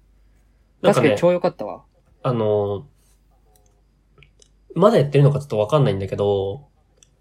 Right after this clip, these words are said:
Speaker 1: あの、
Speaker 2: うん。
Speaker 1: 年に一回、その、
Speaker 2: うん。
Speaker 1: 庭園美術館の、その、インテリア。
Speaker 2: うん。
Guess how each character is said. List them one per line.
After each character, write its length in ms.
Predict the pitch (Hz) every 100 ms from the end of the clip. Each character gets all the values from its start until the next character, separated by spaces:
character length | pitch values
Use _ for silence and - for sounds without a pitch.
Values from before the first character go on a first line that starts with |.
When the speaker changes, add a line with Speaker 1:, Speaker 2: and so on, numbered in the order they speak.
| _ _ _
Speaker 1:
あ 100 | -
の、 100 | 104
Speaker 2:
う 60 | 135
ん。 160 | 110
Speaker 1:
年 280 | 156 220 208
に 180 | 117 104
一 80 | -
回、 560 | 110 101 101 98 98 - _ _ _
そ 160 | - 104
の、 400 | 95 92 92 - _ _ _ _
Speaker 2:
う 80 | 139
ん。 200 | 113 - _
Speaker 1:
庭 140 | 180 196
園 140 | 202
美 100 | 185
術 240 | 185 185 -
館 220 | 139 98
の、 440 | 98 95 95 143 - _ _ _ _ _ _
そ 80 | -
の、 180 | 98 95
イ 80 | 160
ン 120 | 190
テ 120 | 226
リ 180 | 170 110
ア。 200 | 90 - _ _ _ _ _ _ _ _ _ _ _ _ _ _ _ _ _ _ _ _ _ _
Speaker 2:
う 80 | 170
ん。 180 | 151 117